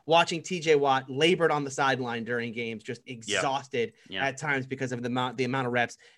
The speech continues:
Speaker 1: they had to play. And, and for, you know, for, for good reason. I mean, he was the best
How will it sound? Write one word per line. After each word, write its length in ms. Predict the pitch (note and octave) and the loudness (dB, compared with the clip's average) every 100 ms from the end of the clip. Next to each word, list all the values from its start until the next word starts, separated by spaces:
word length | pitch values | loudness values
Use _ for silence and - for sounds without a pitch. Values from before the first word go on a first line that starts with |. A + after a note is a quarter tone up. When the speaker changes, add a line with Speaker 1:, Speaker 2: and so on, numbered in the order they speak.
| _ | _
Speaker 1:
they 80 | E3 | 2
had 100 | F3+ | 2
to 40 | |
play. 240 | F3 A#3+ D3+ | 4 4 6
And, 160 | F#3+ A3 | 2 4
and 180 | G#3 | 4
for, 220 | G#3 F#3+ F#3+ | 4 2 2
you 100 | A3+ | 2
know, 100 | C3+ | 2
for, 380 | A#2+ C#3+ B2+ A#2 _ _ | 2 2 2 -2 _ _
for 120 | C#3 | -2
good 160 | B2+ G#2+ | -2 -2
reason. 300 | C3+ E3+ D#3 | -2 -2 -2
I 40 | |
mean, 120 | A2+ | -4
he 100 | B2 | -4
was 240 | A2+ G#2+ - _ _ - | -2 -4 -6 _ _ -4
the 100 | C3+ | 4
best 360 | C#3 B2 - | 4 4 -4